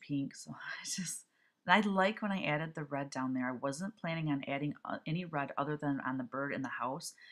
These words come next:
'cause I wanted those two to be so connected. But adding that red, those little dots of red and the little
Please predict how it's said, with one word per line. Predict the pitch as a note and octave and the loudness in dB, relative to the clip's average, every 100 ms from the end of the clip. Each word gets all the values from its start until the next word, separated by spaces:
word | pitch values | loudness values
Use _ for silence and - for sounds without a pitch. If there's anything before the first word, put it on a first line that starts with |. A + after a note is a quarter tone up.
| - - | -20 -10
'cause | D3 | -2
I | C#3+ | -2
wanted | C#3 C#3 C3+ C#3+ C#3 - _ | 0 0 2 0 -2 -12 _
those | D3+ C#3+ D3 | 0 0 0
two | - D#3 | -4 -6
to | D3 | -6
be | D3 | -6
so | - B2+ | -6 -6
connected. | - C#3 A#2 - F#3+ F#3+ - _ _ _ _ _ _ _ _ _ _ _ _ _ _ _ _ _ _ _ _ _ _ _ _ _ _ _ - | -6 -4 -4 -6 -10 -10 -16 _ _ _ _ _ _ _ _ _ _ _ _ _ _ _ _ _ _ _ _ _ _ _ _ _ _ _ 2
But | D3+ - - - _ _ | 4 4 -2 -10 _ _
adding | D3 D#3+ G#3 | 2 4 4
that | F#3 - | 2 0
red, | B2 B2+ C3+ D3+ - _ _ _ | 0 0 0 -2 -10 _ _ _
those | C#3+ C3 | -8 -8
little | C#3 C#3 | -6 -6
dots | C#3+ C3+ A#2+ - | -4 -2 -2 -4
of | D3 - | -10 -8
red | B2+ B2 B2 B2+ - | -6 -6 -8 -12 -10
and | C3 | -8
the | |
little | B2+ | -6